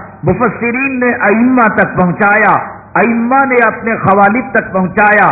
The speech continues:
آنے والی نسلوں تک پہنچایا۔ جو قرآن جبریل امین علیہ السلام اللہ سے لے کر محمد صلی اللہ علیہ وسلم کے پاس لے کر آئے، وہی قرآن آج بھی ہے۔ لا تبدیل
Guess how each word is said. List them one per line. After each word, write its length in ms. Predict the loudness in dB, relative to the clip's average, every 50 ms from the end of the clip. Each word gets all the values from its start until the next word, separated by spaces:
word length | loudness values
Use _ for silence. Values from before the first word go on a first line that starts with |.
| 0 -4 -10 -14 -14 -4 -2
آنے 400 | 0 2 4 4 4 4 4 4
والی 240 | 4 2 2 -2 -2
نسلوں 400 | 0 0 -2 0 2 2 2 2
تک 260 | 2 0 -2 -2 -2
پہنچایا۔ 760 | 0 0 0 2 2 2 2 2 2 2 2 0 -2 -4 -8 -14 -18 -18 -14 -14
جو 360 | -6 0 4 4 6 6 4 2
قرآن 440 | 2 2 4 4 4 4 4 2 -2 -8 -12 -14 -14 -8 -6
جبریل 500 | -4 -2 -2 0 0 0 2 2 0 0
امین 340 | 0 -2 -2 -2 -2 -4 -2
علیہ 380 | -2 0 0 2 2 2 0 -2
السلام 480 | -2 -2 -2 0 2 2 2 2 0 -2 -6 -12 -16 -18 -4 -2
اللہ 440 | 0 2 2 4 4 4 2 2 2
سے 100 | 0 0
لے 220 | 2 2 2 2 2
کر 140 | 0 -2 0
محمد 320 | 0 0 -2 0 -2 -4
صلی 100 | -4 -2
اللہ 220 | -2 -2 0 -2 -4
علیہ 80 | -4
وسلم 180 | -2 -4 -4 -4
کے 120 | -4 -6
پاس 440 | -4 0 2 2 2 2 0 -4 -2
لے 140 | -2 -2 0
کر 320 | 0 0 0 2 2 2
آئے، 460 | 2 2 2 2 0 -2 -6 -12 -16 -12 -6
وہی 360 | 0 2 4 4 4 2 0
قرآن 460 | -2 -2 0 2 2 2 2 2 -2
آج 340 | -4 -2 0 2 2 2 2
بھی 280 | 2 0 0 0 2 2 4
ہے۔ 500 | 4 4 4 2 0 -4 -8 -14 -12 -6
لا 300 | -2 0 2 2 2 0
تبدیل 420 | -2 -4 -4 -4 -4 -4 -2 0